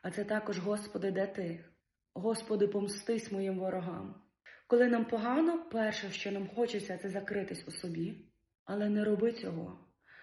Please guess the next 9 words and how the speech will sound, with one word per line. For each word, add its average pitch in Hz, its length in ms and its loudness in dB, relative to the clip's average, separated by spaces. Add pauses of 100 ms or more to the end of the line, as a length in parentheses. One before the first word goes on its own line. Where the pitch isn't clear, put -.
(140)
адже 190 280 0
підтримка 208 760 -2
оточуючих — 185 1120 -4 (100)
це 196 140 -2
величезний 190 720 -4
ресурс. - 580 -10 (240)
І 220 100 2
нагадай 226 520 2
собі, 180 560 -4